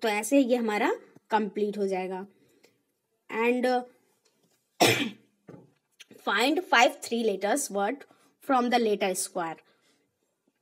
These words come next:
यहाँ पे लेटर स्क्वायर में आपके फाइव वर्ड्स दिए हुए हैं, जिसको हमको, आपको देखना है कि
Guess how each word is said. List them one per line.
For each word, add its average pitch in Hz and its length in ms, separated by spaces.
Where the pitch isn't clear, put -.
यहाँ 220 220
पे 262 100
लेटर 254 320
स्क्वायर 214 340
में 208 140
आपके 208 240
फाइव 233 400
वर्ड्स - 300
दिए 190 200
हुए 185 200
हैं, 277 240
जिसको 247 340
हमको, 254 340
आपको 220 480
देखना 196 400
है 240 240
कि 220 300